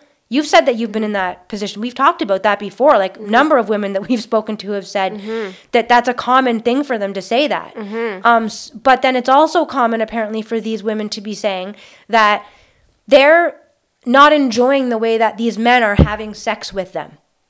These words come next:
Speaker 1: They're not enjoying it.
Speaker 2: Mm-hmm.
Speaker 1: The men are having sex with them like they see in pornographic videos.
Speaker 2: Yes.
Speaker 1: And those women are not having experiences that they feel connected to.
Speaker 2: Right.
Speaker 1: So they're feeling dirty, shameful, used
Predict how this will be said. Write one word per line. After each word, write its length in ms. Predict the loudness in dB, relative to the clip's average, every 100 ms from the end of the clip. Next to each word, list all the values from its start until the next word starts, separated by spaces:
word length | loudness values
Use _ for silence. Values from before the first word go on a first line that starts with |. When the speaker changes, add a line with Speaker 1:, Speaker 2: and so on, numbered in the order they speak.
| _ _ _ -2
Speaker 1:
They're 140 | 2
not 160 | 4 2
enjoying 400 | 2 0 0 -2
it. 160 | -6 -14 _
Speaker 2:
Mm-hmm. 220 | -16 -6
Speaker 1:
The 100 | -2
men 220 | 2 4 4
are 100 | 2
having 320 | 0 0 -2
sex 340 | -4 -6 -4
with 140 | -4 -2
them 360 | -2 -2 -6 _ _
like 320 | 2 2 2
they 160 | 0 0
see 380 | -2 -6 -4 -4
in 240 | -6 -6
pornographic 680 | -4 -2 -2 -2 -4 -6 -8
videos. 380 | -8 -8 -12 -12
Speaker 2:
Yes. 340 | -14 -14 -20 _ -8 -4
Speaker 1:
And 160 | 0
those 240 | 4 2 2
women 280 | 0 0
are 60 | 0
not 240 | 0 0
having 300 | 0 -2 -2
experiences 840 | -6 -8 -8 -4 -2 -2 -4 -6 -4
that 240 | -6 -2
they 180 | -2 -2
feel 640 | -4 -6 0 2 2 -2 -8 _ _ _ _ _ -6
connected 560 | 0 0 0 -4 -6 -8
to. 220 | -12 -16 _ _
Speaker 2:
Right. 220 | -12 -12 -4
Speaker 1:
So 180 | 2 2
they're 280 | 4 2 2
feeling 360 | -2 -2 -2
dirty, 420 | -2 0 0 -2
shameful, 640 | -2 -2 -2 -2 -2 -2 -2
used 580 | -4 -2 -2 -2 -6